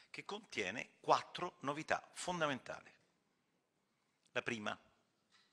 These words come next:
come era stato scritto nella strategia, la Presidenza del Consiglio assume la responsabilità della strategia nazionale di sviluppo sostenibile.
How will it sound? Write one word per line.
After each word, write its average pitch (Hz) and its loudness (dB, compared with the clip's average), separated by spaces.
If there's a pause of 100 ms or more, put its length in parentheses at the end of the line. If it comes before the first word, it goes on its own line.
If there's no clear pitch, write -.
(640)
come 127 -2
era 110 2
stato 107 -2
scritto 151 -4
nella 98 -2
strategia, 160 -4 (640)
la 98 0
Presidenza 135 0
del 113 0
Consiglio 117 -4
assume 185 0 (480)
la 101 2
responsabilità 131 0
della 110 2
strategia 92 -6
nazionale 104 -4
di 113 -10
sviluppo 104 -10
sostenibile. - -18